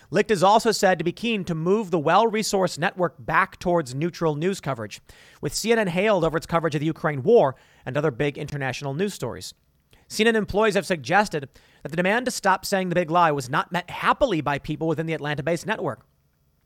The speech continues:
Quote, "It's worrisome that we're being told how to talk about one of the worst things that ever happened to American democracy," a C N N insider said to Mediaite. "Chris, fire this person, fire them all."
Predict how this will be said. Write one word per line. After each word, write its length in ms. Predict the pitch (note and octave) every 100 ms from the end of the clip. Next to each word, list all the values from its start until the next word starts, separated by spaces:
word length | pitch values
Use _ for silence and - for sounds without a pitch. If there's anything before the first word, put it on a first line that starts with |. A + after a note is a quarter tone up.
| _ _ _
Quote, 260 | G3 D3+ _ _ _ _ _ _ -
"It's 240 | F#3+ -
worrisome 540 | F#3+ D4+ D#4 - D#3+ D3+
that 100 | F3
we're 80 |
being 220 | E3 F#3+ D#3+
told 260 | G#3 F#3+
how 300 | B2 E3 G#3
to 80 | C4
talk 280 | - F#3 F3
about 120 | F3
one 100 | E3
of 20 |
the 80 | C#3+
worst 360 | C3 A3 A3 -
things 180 | F#3
that 100 | D#3+
ever 140 | E3+ D#3
happened 320 | D#3+ D#3 D#3
to 80 | D#3
American 380 | C#3 C3 B2+ C#3+
democracy," 640 | D#3 A#3+ - D#3+ C#3 B2+ _ _ _ -
a 80 |
C 220 | C3+ - F3+
N 60 |
N 140 | F3 E3+
insider 480 | D#3+ D#3 D#3 D3 D3
said 320 | - B2+ -
to 100 | E3
Mediaite. 440 | E3+ C4 G#3+ D#3+
"Chris, 300 | - D4 C4+
fire 520 | - - C4 E4+ F#4 F4
this 280 | D#4 -
person, 480 | - G#3+ G3+ - F#3
fire 380 | - - G#3+ G#3+
them 140 | F3+
all." 340 | E3+ C#3+ G#2+